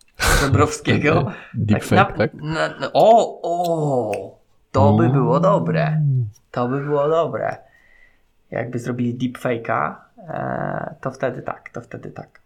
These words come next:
Speaker 1: Chociaż może jak sobie obejrzę, to włączę z dubbingiem, posłuchamy jak to, jak to się różni.
Speaker 2: O, jest spoko. Mm, coś chciałem powiedzieć. Aha, no i to nie tylko te kursy, bo przecież teraz nawet na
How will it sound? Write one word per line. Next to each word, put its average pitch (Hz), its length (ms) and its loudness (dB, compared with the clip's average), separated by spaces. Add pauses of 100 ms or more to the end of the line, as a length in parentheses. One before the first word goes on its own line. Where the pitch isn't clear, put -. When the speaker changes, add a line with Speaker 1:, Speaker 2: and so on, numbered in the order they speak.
(120)
Speaker 1:
Chociaż 240 320 -6
może 214 180 0
jak 180 120 -4
sobie 156 180 -4
obejrzę, 131 300 -4
to 123 240 -8 (520)
włączę 120 680 -6
z - 240 -20
dubbingiem, 127 480 -8 (420)
posłuchamy - 540 -10
jak - 180 -12
to, - 180 -14 (400)
jak 185 140 -18
to - 120 -20
się - 160 -14
różni. - 220 -6
Speaker 2:
O, - 100 2
jest 131 200 0
spoko. - 420 -4 (720)
Mm, 101 1000 0
coś - 160 -4
chciałem - 220 -6
powiedzieć. 104 260 -2 (240)
Aha, 117 360 2
no - 60 0
i 131 80 -2
to 135 160 0 (100)
nie 127 320 -2
tylko 143 260 0
te 117 100 0
kursy, - 320 -2
bo 107 100 -2
przecież - 320 -4
teraz 107 300 -2
nawet 104 460 0
na 101 460 2